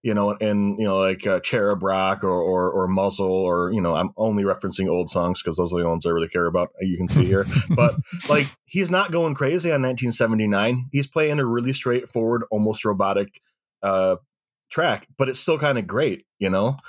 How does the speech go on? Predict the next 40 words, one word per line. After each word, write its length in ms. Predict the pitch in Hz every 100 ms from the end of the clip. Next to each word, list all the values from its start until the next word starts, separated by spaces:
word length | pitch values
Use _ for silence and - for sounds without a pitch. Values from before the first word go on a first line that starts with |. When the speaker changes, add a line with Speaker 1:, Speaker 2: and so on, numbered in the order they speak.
| - - _ 123
Speaker 1:
Uh, 40 |
Speaker 2:
Yeah. 120 | 104
Speaker 1:
it's 180 | 107 104
really 200 | 143 151
precise, 560 | 143 123 123 120 151 -
but, 260 | 123 117
like, 300 | 113 107 -
it's 200 | 113 -
kind 220 | - 113
of 60 | 110
the 80 | 117
perfect 400 | 117 113 120 -
thing. 200 | 165 107 - - _ _ _
He 120 | 131
could 140 | 131
be 80 | 131
doing 200 | 123 131
stuff 280 | 131 139 -
like 180 | 107 107
that, 280 | 175 127 87
but 220 | 98 - - -
again, 200 | 165 113
I 100 | 123
don't 100 | 208
know 60 | 220
if 60 |
it's 120 | 156 -
his 160 | 135
choice. 440 | - 156 160 - -
Maybe 280 | 120 131 135
he's 160 | 113
leaning 300 | 120 123 110
into 440 | 107 113 131 123 120
what 180 | 117 110
Billy 180 | 110 113
would 140 | 107
like 200 | 101 101
him 120 | 120
to 80 | 123
do. 320 | 120 135 165